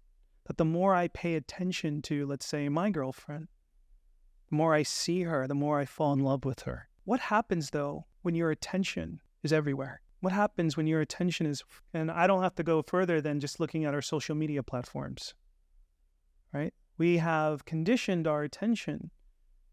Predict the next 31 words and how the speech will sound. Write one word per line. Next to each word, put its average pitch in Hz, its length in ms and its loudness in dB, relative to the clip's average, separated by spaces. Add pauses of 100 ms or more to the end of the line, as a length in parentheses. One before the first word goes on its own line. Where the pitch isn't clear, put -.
(160)
to - 80 -20
be 147 100 -2
quick, - 300 0 (640)
fast, 226 500 2 (480)
short. - 480 -4 (1120)
What 214 100 0
does 339 140 2
that 214 180 6
say 185 260 0
about 156 220 2
the 143 60 -4
quality 165 460 0
of 139 100 -2
our 135 120 -4
love, 135 520 -8 (240)
our 156 140 6
ability 143 560 2 (280)
to - 100 -4
love 127 480 2
deeply? 139 480 0 (100)
What 202 80 0
does 262 140 4
it 233 100 2
say 202 340 0
that 151 360 0
all 180 220 0
of 160 120 0
these 160 540 -2 (480)
corporations, 160 1200 -2 (380)
our 151 80 0
society, 160 800 -2